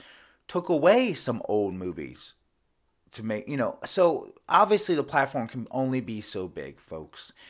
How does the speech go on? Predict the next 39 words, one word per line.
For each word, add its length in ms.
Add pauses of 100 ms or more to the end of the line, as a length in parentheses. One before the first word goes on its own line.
(360)
And 360
I 100
know 200
people 260
are 60
getting 240
upset 460
'cause 100
they're 120
like, 240
"Well, 120
not 240
all 260
the 180
Avenger 320
movies 320
are 80
on 160
there, 220 (260)
and 120
not 220
all 240
the 100
Star 280
Wars 120
movies 300
were 100
on 140
there." 140
Well, 280
I 80
think 160
now 240
they 140
are, 220
but 160
before 340
they 160
weren't. 340